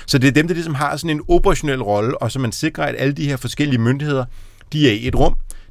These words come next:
de er velkoordineret, og så man sikrer, at de informationer,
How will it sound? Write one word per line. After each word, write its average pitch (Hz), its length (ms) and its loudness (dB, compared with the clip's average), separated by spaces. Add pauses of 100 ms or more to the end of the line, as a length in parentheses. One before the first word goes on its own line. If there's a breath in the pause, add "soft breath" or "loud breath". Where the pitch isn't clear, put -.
(120)
de 123 120 4
er 104 40 0
velkoordineret, 139 760 -2 (280 loud breath)
og 117 100 0
så 139 100 0
man 113 160 2
sikrer, 147 320 -2
at 123 120 -4
de 139 60 2
informationer, 139 720 -2